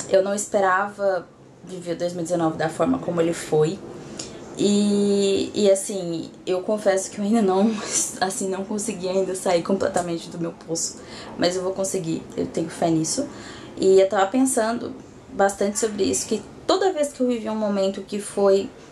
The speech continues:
que demandou muito, me desgastou muito emocionalmente, é, veio um momento muito bom depois, sabe? Aconteceu isso em época de colégio, aconteceu isso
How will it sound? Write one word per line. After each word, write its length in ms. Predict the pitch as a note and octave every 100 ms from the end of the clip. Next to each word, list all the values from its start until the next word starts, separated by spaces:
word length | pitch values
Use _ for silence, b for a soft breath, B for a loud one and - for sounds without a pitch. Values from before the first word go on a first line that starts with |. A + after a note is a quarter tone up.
| -
que 120 | A3+
demandou 640 | G3+ G#3+ G#3 G#3 G3+ G3+
muito, 600 | G3+ G3+ A3 A#3+ B3 B3+
me 60 | G#3+
desgastou 480 | G3 - F#3+ - G3+
muito 280 | G3+ G#3 G#3
emocionalmente, 1040 | G3+ G3 G3 F#3 F3+ F3 E3+ F3 - G3 B B B B
é, 400 | - F3+ F3+ F3 F3
veio 640 | F3+ F#3 F#3 G3+ G#3 -
um 100 | G3+
momento 500 | G3+ G3+ G3 F#3+ G3+
muito 340 | G3+ G3+ G#3 A#3
bom 380 | E3+ F3+ F3
depois, 460 | E3+ E3 - E3 D#3+
sabe? 540 | - G3+ F3+ E3 E3+ - B B B B - - - -
Aconteceu 640 | - F3 F#3+ F3+ F#3+ F#3+ F3+
isso 280 | F3 -
em 100 | F#3
época 240 | E3 - F#3
de 80 | -
colégio, 720 | - D#3+ D#3+ G3 G#3 G#3 G#3+
aconteceu 580 | - F3+ F3+ - F3+
isso 480 | F3 E3+ - - -